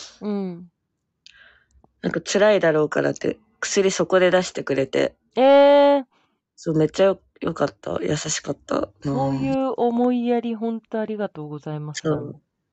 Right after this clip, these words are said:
Speaker 2: う。ね。薬ってね、もらいに行かなきゃい-、ね、いけなくて、結構並ぶけど、マジでほんとありがとうと思って、次もそこ行きますって感じ
Speaker 1: うんうん。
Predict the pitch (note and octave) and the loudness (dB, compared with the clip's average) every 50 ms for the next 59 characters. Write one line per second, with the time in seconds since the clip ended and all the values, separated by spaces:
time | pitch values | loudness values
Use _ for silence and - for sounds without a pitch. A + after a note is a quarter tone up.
0 | _ _ _ _ _ _ _ _ _ _ _ _ _ _ _ _ - - F3+ F3+ | _ _ _ _ _ _ _ _ _ _ _ _ _ _ _ _ -2 0 2 2
1 | F3 E3 - - _ _ _ _ _ _ _ _ _ _ _ _ _ _ _ _ | 2 2 0 -4 _ _ _ _ _ _ _ _ _ _ _ _ _ _ _ _
2 | _ _ _ _ _ _ _ _ _ _ _ _ - - - G#3 G3+ G3 G#3 G3 | _ _ _ _ _ _ _ _ _ _ _ _ -10 -4 0 2 4 4 4 2
3 | - G3 F#3+ F#3+ F#3 E3 D#3 D#3 D#3+ E3 E3 E3+ E3+ F3 E3+ D#3 - E3 E3+ E3 | 2 0 2 4 4 4 4 4 4 4 2 2 0 -2 -2 -2 0 0 0 0
4 | D#3 - D3+ C#3+ - - - - - _ - D#3 D#3 D3 C#3+ C#3+ C#3+ - - _ | 0 0 -2 -4 -4 -4 -8 -20 -18 _ -4 -2 0 2 2 2 0 0 -4 _
5 | - E3 D#3 - D#3+ D#3+ D#3 - - - - - - - - F#3 - - C#3+ C#3 | -12 -6 -4 -2 -2 -2 -2 -4 -8 -12 -14 -10 -6 -4 -4 -4 -2 -2 -2 0
6 | C#3+ C#3+ C#3+ C#3+ D3+ C#3+ D3 C#3+ C#3 - D3 C3+ C3+ C#3+ D3 C#3+ C#3+ D#3 D#3+ D#3+ | 2 0 2 2 2 0 0 -2 -4 -4 -4 -2 -2 0 0 0 0 0 0 0
7 | E3 F3+ E3+ E3 E3 E3+ F3+ E3 E3 E3+ E3+ F3 F3 E3+ - - _ _ _ - | 0 0 -2 -2 -2 0 0 0 0 0 0 -2 -4 -4 -6 -12 _ _ _ -2
8 | D#3+ D#3+ D3+ D#3 - C#3 D3 C#3+ C#3+ - - - - - - D#3 E3 D#3 D3 C#3+ | 0 0 0 0 -2 -6 -6 -6 -10 -10 -14 -14 -10 -6 -2 0 0 0 0 -2
9 | - C3+ A#2+ - C#3+ C3 - - - C#3+ C#3 C#3 C#3 C#3 - - - C#3+ C#3+ C#3+ | -4 -6 -2 -2 -2 -2 -2 -6 -6 -6 -6 -8 -8 -12 -18 -12 -10 -10 -10 -10
10 | - F#3 F#3+ F#3+ F#3+ F#3+ F#3+ F#3 F3+ F3+ F3+ F3 E3+ D#3+ D3+ D3+ | -8 -6 -4 -2 -2 -2 -4 -4 -6 -6 -8 -8 -10 -12 -14 -16